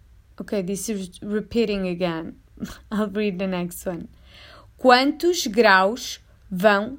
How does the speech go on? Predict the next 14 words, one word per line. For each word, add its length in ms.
estar? 600
Quantos 360
graus 460
vão 200
estar? 420
Eu 280
gostaria 760
de 200
encomendar. 840
Eu 480
gostaria 840
de 280
encomendar. 880
O 320